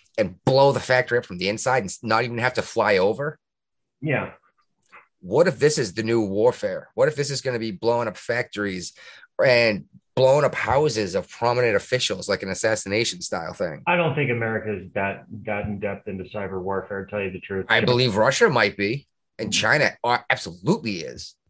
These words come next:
Speaker 2: Oh, I, yeah, but
Speaker 1: We're
Speaker 2: don't
Speaker 1: not prepared for
Speaker 2: believe
Speaker 1: this
Speaker 2: Russia
Speaker 1: attack.
Speaker 2: I, I don't believe Russia is the,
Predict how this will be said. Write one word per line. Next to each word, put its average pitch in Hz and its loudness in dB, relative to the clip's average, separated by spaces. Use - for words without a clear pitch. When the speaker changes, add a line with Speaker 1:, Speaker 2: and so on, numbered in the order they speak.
Speaker 2:
Oh, 135 2
I, 117 -4
yeah, 95 -2
but 104 -2
Speaker 1:
We're 202 8
Speaker 2:
don't 240 10
Speaker 1:
not 226 6
prepared 165 6
for 143 0
Speaker 2:
believe 131 2
Speaker 1:
this - 2
Speaker 2:
Russia 120 0
Speaker 1:
attack. 78 -4
Speaker 2:
I, 127 -2
I 135 4
don't 151 2
believe 135 -2
Russia 120 -2
is 113 -2
the, 110 -4